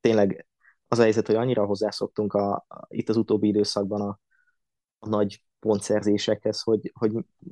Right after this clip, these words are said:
hogy még mindig nem tudjuk, hogy milyen, amikor a magyar válogatott téthelyzetben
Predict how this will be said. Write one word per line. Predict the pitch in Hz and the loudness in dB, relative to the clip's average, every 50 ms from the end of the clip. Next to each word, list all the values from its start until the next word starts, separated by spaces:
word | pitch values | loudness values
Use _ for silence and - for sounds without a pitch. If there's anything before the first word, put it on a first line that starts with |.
| - - - - - - - - _ | -20 -20 -20 -20 -20 -20 -20 -20 _
hogy | _ - 117 | _ -4 -2
még | 110 113 120 | -2 0 0
mindig | 131 147 123 | 0 0 0
nem | 113 107 104 98 | 0 0 0 -2
tudjuk, | - 110 101 101 101 - | -2 -2 0 0 0 0
hogy | 107 101 95 | 0 -2 0
milyen, | 110 110 104 95 | 0 -2 -2 -2
amikor | 95 95 92 - 107 98 | -2 -4 -4 -2 -2 -2
a | 98 | 0
magyar | 95 95 92 92 95 92 | -2 -2 -2 -2 -2 -2
válogatott | 90 92 92 92 95 95 95 - - 98 - _ _ | -2 -2 -4 -2 -2 -4 -4 -2 -4 -4 -6 _ _
téthelyzetben | - 101 95 92 - 104 92 92 90 - 95 90 87 90 98 98 95 98 | 0 0 0 0 0 0 0 0 2 0 -2 -2 -2 -4 -6 -6 -6 -8